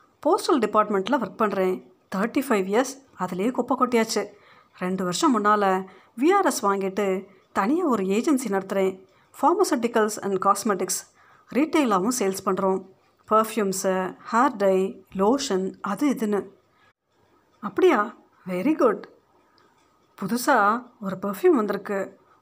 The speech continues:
Full and full natural flowers extract பண்ணி தயார் பண்ணது. ட்ரை பண்ணுறீங்களா?" "எதுக்கு சார், வயசாச்சு?" என்று நெளிந்தார் சிவனேசன்.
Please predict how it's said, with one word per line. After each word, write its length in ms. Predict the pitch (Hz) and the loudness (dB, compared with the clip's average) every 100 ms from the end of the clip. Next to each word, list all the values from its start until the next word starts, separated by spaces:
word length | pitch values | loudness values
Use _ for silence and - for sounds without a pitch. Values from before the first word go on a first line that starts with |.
| - | -4
Full 180 | 359 370 | 2 4
and 160 | 392 285 | 4 2
full 280 | 330 277 | 2 2
natural 360 | 202 247 294 262 247 | 2 0 -2 -2 0
flowers 400 | 208 202 196 185 | 0 2 0 -4
extract 320 | - 220 208 | -2 -4 0
பண்ணி 500 | 196 190 214 185 - | -2 0 -2 -4 -6
தயார் 320 | - 185 320 | -4 -2 -2
பண்ணது. 440 | - 196 190 185 185 - _ _ _ - | 0 -2 0 -4 -6 -18 _ _ _ -4
ட்ரை 40 | |
பண்ணுறீங்களா?" 800 | 190 277 247 202 185 185 185 190 190 _ _ _ _ _ _ - | -2 0 0 0 -2 -2 -2 -4 -10 _ _ _ _ _ _ -12
"எதுக்கு 380 | 165 175 190 | -10 -10 -8
சார், 380 | 190 196 180 - _ _ 208 | -2 -2 -4 -12 _ _ -4
வயசாச்சு?" 880 | 190 180 240 254 208 - 190 190 - _ _ _ | 0 2 2 0 0 -2 -4 -6 -8 _ _ _
என்று 240 | - 214 208 | -2 -2 0
நெளிந்தார் 640 | 180 196 262 214 185 185 - - | 0 2 2 2 0 -2 -12 -8
சிவனேசன். 600 | 202 247 240 185 190 180 | -4 -2 -2 -2 -4 -6